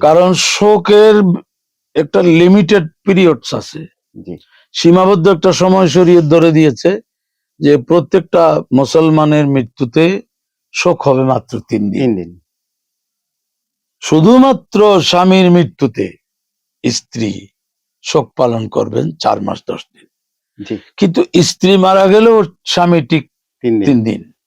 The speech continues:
Speaker 1: তো রসুল পাক সাল্লাল্লাহু আলাইহি সাল্লামের বিদায়ের পর সাহাবা কেরাম যে শোক পালন করেছেন, এটা তো ইতিহাসে বিরল। এটা তিন দিনের মধ্যে শেষ।
Speaker 2: জি।
Speaker 1: এরপর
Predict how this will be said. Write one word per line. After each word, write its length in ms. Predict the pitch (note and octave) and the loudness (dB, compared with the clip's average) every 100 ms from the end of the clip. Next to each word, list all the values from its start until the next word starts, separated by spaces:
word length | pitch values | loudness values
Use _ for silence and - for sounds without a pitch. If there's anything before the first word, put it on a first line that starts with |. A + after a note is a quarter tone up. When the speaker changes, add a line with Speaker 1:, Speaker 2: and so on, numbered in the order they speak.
| _ _ _ _ - - | _ _ _ _ -20 -10
Speaker 1:
তো 80 | F3 | -2
রসুল 280 | E3+ F#3 A#3 A3 | 0 2 2 2
পাক 240 | C4 A3 | 0 0
সাল্লাল্লাহু 480 | - A3 A3+ A3 A3 | 0 2 4 4 4
আলাইহি 200 | G#3 F#3 | 4 2
সাল্লামের 640 | G#3 G3+ G#3 G3+ G3+ G3+ G#3 - _ _ _ _ _ | 2 2 2 2 2 0 -2 -10 _ _ _ _ _
বিদায়ের 600 | A#2+ D3+ D#3 E3+ D#3+ D#3 | -2 2 2 2 4 2
পর 340 | B2+ B2 G#2+ G2 _ _ _ _ _ _ _ _ _ _ - | 0 -2 -2 -2 _ _ _ _ _ _ _ _ _ _ -12
সাহাবা 520 | - D3 D#3+ D#3 D#3 | -4 0 0 2 0
কেরাম 340 | C3 C#3+ C#3+ C3 | 0 -2 0 -2
যে 220 | A#2 C3 B2 | 0 0 0
শোক 400 | - D3 A#2+ _ _ | -2 -2 -2 _ _
পালন 360 | B2+ A#2+ A#2 A#2 | -2 0 -2 -4
করেছেন, 560 | - C#3 B2+ - - - _ _ _ _ _ - | -4 -2 -2 -4 -8 -10 _ _ _ _ _ -14
এটা 180 | D#3+ F#3 | -10 -10
তো 120 | F3+ | -6
ইতিহাসে 500 | C3 A2+ C#3+ C3+ A#2+ | -6 -2 -2 0 -2
বিরল। 360 | G#2+ F#2+ E2+ - _ _ _ _ _ _ _ _ - | -6 -8 -12 -16 _ _ _ _ _ _ _ _ -16
এটা 180 | F3+ G#3 | -4 -4
তিন 300 | - F3 D#3+ | 0 0 2
দিনের 260 | D#3+ D#3 | 2 2
মধ্যে 280 | D#3+ E3 D3 | 0 0 -2
শেষ। 400 | B2 A#2+ G2+ - - | -4 -6 -6 -12 -14
Speaker 2:
জি। 140 | G#2+ F#2+ _ | -12 -12 _
Speaker 1:
এরপর 680 | - G3 G#3 F3 F#3+ D#3+ - | 0 2 2 2 0 0 -2